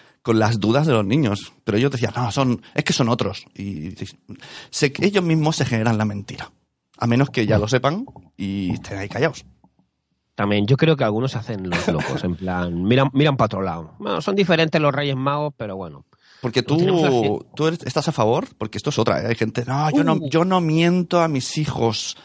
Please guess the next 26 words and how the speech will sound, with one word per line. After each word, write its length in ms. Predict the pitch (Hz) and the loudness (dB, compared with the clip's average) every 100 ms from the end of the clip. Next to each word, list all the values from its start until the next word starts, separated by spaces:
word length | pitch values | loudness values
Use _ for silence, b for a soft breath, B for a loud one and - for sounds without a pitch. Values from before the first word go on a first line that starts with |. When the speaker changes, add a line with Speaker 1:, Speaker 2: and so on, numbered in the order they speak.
| B B _ _ | B B _ _
Speaker 1:
porque 240 | 135 127 131 | -2 0 -2
le 80 | |
estáis 220 | 120 147 170 | 0 0 2
mintiendo 640 | 156 135 139 160 165 156 | 2 0 0 2 2 2
desde 180 | 139 139 | 2 2
que 120 | 127 | 2
nacen". 520 | 131 131 - 107 95 - _ _ _ _ _ - | 0 -2 -6 -10 -10 -14 _ _ _ _ _ -6
Otros 300 | 113 113 110 | -4 0 0
dicen, 720 | 107 104 104 101 101 98 95 - | 0 -2 -2 -2 -2 -4 -8 -6
"La 80 | 120 | -2
magia". 560 | 135 - 120 120 120 - _ _ _ _ _ | 0 2 4 4 0 -8 _ _ _ _ _
Speaker 2:
Estoy 220 | - 135 | -8 -4
a 40 | 120 | -2
favor 300 | 110 104 113 | -2 -2 -2
de 80 | 127 | -2
la 120 | 87 | -4
magia, 460 | 95 110 - 104 87 | -2 -2 -2 -6 -6
evidentemente. 800 | 90 87 87 87 95 95 92 85 | -6 -6 -6 -4 -2 -2 0 0
O 20 | |
sea, 460 | - 90 82 - | 0 0 0 -2
mentir, 440 | 107 90 - 123 147 | -2 -2 2 2 4
¿qué 140 | - | 4
es 180 | 120 - | 2 0
mentir? 460 | 101 - - - - - - | -2 -2 0 0 -2 -8 -14
O 80 | - | -10
sea, 680 | - 90 82 80 80 82 | -4 -2 0 0 0 0